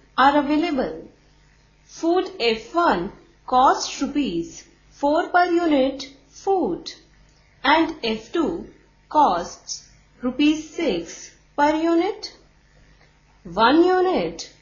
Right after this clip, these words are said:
of food F one contains three units of vitamin A and four units of minerals. One unit of food F two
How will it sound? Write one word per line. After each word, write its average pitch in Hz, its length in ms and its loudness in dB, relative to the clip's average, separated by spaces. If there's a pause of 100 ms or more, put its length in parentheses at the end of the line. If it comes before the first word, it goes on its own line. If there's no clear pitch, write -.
(200)
of 269 260 0
food 311 320 -4 (100)
F 214 320 -6
one 208 440 0 (300)
contains 277 760 -2 (180)
three 381 340 0
units 208 500 -2
of 285 300 0
vitamin 269 680 0
A 240 400 -4 (460)
and 294 340 2 (240)
four 311 360 2
units 196 500 -2
of 302 320 -2
minerals. 330 840 -2 (920)
One 247 280 4
unit 349 600 -2 (300)
of 269 260 2
food 320 400 -2
F 214 320 -4
two 269 380 -4